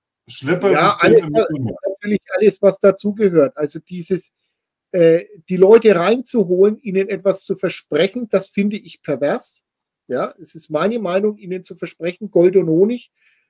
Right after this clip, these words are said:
Speaker 2: fließt hier, was nicht ist. Man holt
Speaker 1: Mhm.
Speaker 2: sie herein, man,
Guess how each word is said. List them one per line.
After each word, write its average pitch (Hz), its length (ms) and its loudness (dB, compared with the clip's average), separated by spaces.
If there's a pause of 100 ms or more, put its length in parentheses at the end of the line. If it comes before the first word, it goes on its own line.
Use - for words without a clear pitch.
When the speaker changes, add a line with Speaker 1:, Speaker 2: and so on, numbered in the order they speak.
(100)
Speaker 2:
fließt 220 420 -2
hier, 220 220 0
was 170 200 -2
nicht 160 280 -6
ist. 240 340 -2 (480)
Man 156 240 -2
holt 185 200 2
Speaker 1:
Mhm. 202 60 -14
Speaker 2:
sie 170 180 -8
herein, 165 480 -2 (640)
man, 160 420 -4